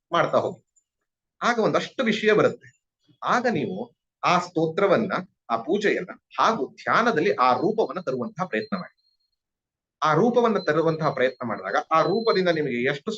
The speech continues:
ಸಮಾಧಾನ, ಶಾಂತಿ ಸಿಗ್ತಾ ಇದೆ ಅದನ್ನ ಗುರುತಿಸ್ಕೊಳ್ಳಿ. ಒಂದು ತಿಂಗಳು, ಎರಡು ತಿಂಗಳು ಮಾಡಿ, ನಿಮ್ಗೆ ಅದೇ ಕನ್-, ಕ-, ಸ್ಯಾಟಿಸ್ಫ್ಯಾಕ್ಷನ್ ಆಯ್ತು, "I will continue" ಅಂದ್ರೆ ಪ್ಲೀಸ್ ಕಂಟಿನ್ಯೂ. ಇಲ್ಲ ಯಾಕೋ, ಆದ್ರೆ ಒಂದೆರಡು ದಿನಕ್ಕೆ ನಿಲ್ಲಿಸಬಾರ್ದು.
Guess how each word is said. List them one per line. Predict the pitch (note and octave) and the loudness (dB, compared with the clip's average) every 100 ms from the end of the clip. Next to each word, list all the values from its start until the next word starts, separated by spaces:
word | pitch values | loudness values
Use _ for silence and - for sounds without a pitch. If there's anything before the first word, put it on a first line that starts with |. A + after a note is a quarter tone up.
| - _ - | -10 _ -6
ಸಮಾಧಾನ, | C#3 D#3 D3 D3+ F#3 | 0 2 2 0 0
ಶಾಂತಿ | F3+ A2+ C#3+ D3 F#3+ | -2 -4 -4 -6 -6
ಸಿಗ್ತಾ | F3+ - G2+ | -6 -4 -4
ಇದೆ | F2+ - - _ _ - | -4 -10 -18 _ _ -6
ಅದನ್ನ | A#2+ F#3+ | -2 0
ಗುರುತಿಸ್ಕೊಳ್ಳಿ. | F#3 - A2+ - - - _ _ _ _ - | 0 -4 -4 -12 -14 -14 _ _ _ _ -2
ಒಂದು | F3+ E3+ | 0 0
ತಿಂಗಳು, | D3 C3+ F#3 | -2 -2 2
ಎರಡು | D#3+ C#3+ | 2 2
ತಿಂಗಳು | - C3+ E3 | -2 -2 0
ಮಾಡಿ, | G2+ F#2 _ _ _ - | 0 -4 _ _ _ -4
ನಿಮ್ಗೆ | D3 A#2+ | 0 2
ಅದೇ | A2+ G3+ | 4 2
ಕನ್-, | A3+ E3+ F3+ D#3 D#3 _ _ _ | 4 0 0 -2 -2 _ _ _
ಕ-, | - E3+ | -4 -2
ಸ್ಯಾಟಿಸ್ಫ್ಯಾಕ್ಷನ್ | C#3 D3+ D#3 A#3+ D#4+ - F3 | 0 -2 0 -2 -2 -2 0
ಆಯ್ತು, | D#3+ D#3+ G3+ | 0 0 0
"I | C#3 | 2
will | D#3 E3 | 2 2
continue" | F#3+ A3 F3+ | 0 0 0
ಅಂದ್ರೆ | E3+ A3+ | 0 -2
ಪ್ಲೀಸ್ | G#3 A#3+ - | -2 -4 -2
ಕಂಟಿನ್ಯೂ. | D3+ C#3+ A2 - _ _ _ _ _ | -2 -4 -8 -12 _ _ _ _ _
ಇಲ್ಲ | B3 B3+ | -4 -2
ಯಾಕೋ, | - F#3+ - - - | -2 -6 -8 -12 -2
ಆದ್ರೆ | F3+ - | 2 4
ಒಂದೆರಡು | F#3 A#3 A#3 | 4 4 4
ದಿನಕ್ಕೆ | A#3 A#3 | 4 4
ನಿಲ್ಲಿಸಬಾರ್ದು. | G#3 G3+ E3+ B2+ - | 2 4 2 0 -4